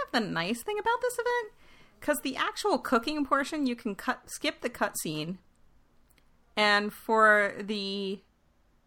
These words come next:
um, going out and collecting things, it doesn't even take any, like, all you have to do is, like, every few hours just go, "Yeah, go, go, go collect more things.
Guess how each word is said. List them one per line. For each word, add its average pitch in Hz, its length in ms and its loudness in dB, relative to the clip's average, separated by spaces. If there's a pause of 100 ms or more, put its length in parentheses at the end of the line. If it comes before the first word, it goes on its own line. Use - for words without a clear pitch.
(220)
um, 175 600 4 (460)
going 220 320 2
out 220 220 4
and 190 200 -6 (400)
collecting 214 540 0
things, 381 500 -8
it 226 120 -8
doesn't 262 200 2
even 226 220 -2
take 233 320 -6
any, 196 420 -6 (640)
like, 185 280 0 (1500)
all 233 120 4
you 262 140 4
have 262 140 6
to 240 80 0
do 240 140 0
is, 208 120 0
like, 202 220 2
every 202 200 2
few 202 220 -2
hours 190 280 4
just - 200 -6
go, 196 260 2 (380)
"Yeah, 285 160 0
go, 247 160 4
go, 226 260 2 (100)
go 262 120 6
collect 247 380 0
more 196 120 0
things. 165 420 -8